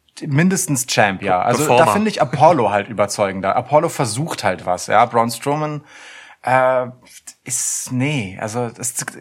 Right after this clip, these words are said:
Speaker 1: kommt gar nicht bei mir an, so wirklich nicht. Ähm,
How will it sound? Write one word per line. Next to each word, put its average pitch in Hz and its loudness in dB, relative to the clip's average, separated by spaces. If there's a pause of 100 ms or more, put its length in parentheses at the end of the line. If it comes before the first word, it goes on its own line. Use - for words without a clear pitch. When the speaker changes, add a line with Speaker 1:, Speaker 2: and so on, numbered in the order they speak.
Speaker 1:
kommt 160 -2
gar 160 4
nicht - -6
bei 123 4
mir 120 0
an, 101 -2
so 95 -10
wirklich 117 -6
nicht. 92 -14 (500)
Ähm, 127 2